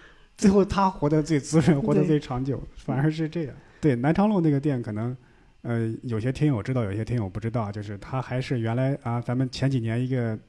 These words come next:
Speaker 1: 爱情片《爱情神话》那个电影的取景地啊，
Speaker 2: 嗯。
Speaker 1: 在情节里就是老乌给老白开画展的那个书店、那个图书馆就是一建图书馆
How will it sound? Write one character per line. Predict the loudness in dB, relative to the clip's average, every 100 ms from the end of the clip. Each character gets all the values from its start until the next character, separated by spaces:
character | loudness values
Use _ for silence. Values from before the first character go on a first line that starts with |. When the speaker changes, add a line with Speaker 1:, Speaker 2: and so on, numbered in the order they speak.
| _ -10
Speaker 1:
爱 | -6
情 | -4 -6
片 | -4 -2 -2 -4 -12 -8
《爱 | -6
情 | -4 -4
神 | -4 -6
话》 | -4 -4
那 | -2
个 | -4
电 | -4 -4
影 | -4
的 | -6
取 | -6 -6
景 | -6 -4
地 | -2 -2 -6 -20 _
啊， | -16 -8
Speaker 2:
嗯。 | -6 -6 -10 -6
Speaker 1:
在 | -4
情 | -2 0 0
节 | 2
里 | 0 0
就 | -2
是 | -4 -6 -4
老 | -4 -2
乌 | 0 0
给 | 0 0
老 | -2 -2
白 | -4 -4 -4
开 | -6 -4 -4
画 | -4 -8
展 | -8 -12
的 | -10
那 | -8 -10
个 | -10 -14 _ _ _ _
书 | -6 -4
店、 | -4 -6
那 | -8 -8
个 | -8
图 | -8 -8
书 | -8
馆 | -8
就 | -10
是 | -10 -10 -8
一 | -6
建 | -4 -6
图 | -8
书 | -10
馆 | -10 -12